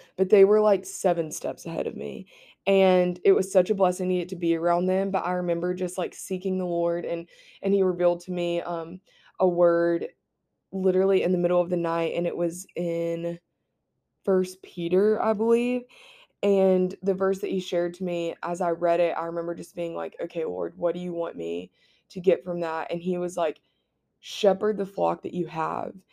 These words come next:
In the social media world, it is so, so easy to get caught up in followers, likes, reposts, saves, views, and all of these things. But when you shepherd well the flock that God's given you,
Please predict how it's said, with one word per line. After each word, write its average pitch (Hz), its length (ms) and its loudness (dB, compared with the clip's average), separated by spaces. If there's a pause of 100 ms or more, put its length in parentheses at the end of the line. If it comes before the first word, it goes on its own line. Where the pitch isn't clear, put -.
(260)
In 208 100 6
the 214 80 8
social 196 360 2
media 185 280 4
world, 190 420 2
it 180 120 2
is 175 200 -2
so, 175 560 4
so 180 460 2
easy 165 400 -6
to - 140 -18
get 185 180 0
caught 175 260 -2
up 165 280 2
in 160 380 -4 (480)
followers, 180 800 2 (300)
likes, 165 680 0 (120)
reposts, 170 760 0
saves, 165 800 2 (300)
views, 175 580 0
and 180 260 -4
all 170 260 2
of 175 80 -6
these 175 200 -8
things. 165 520 -6 (640)
But 196 160 2
when 196 180 0
you 202 120 -2
shepherd 196 600 0
well 170 320 4
the 175 120 -6
flock 165 340 -2
that - 140 -8
God's 165 320 -4
given 165 320 -6
you, 185 360 -2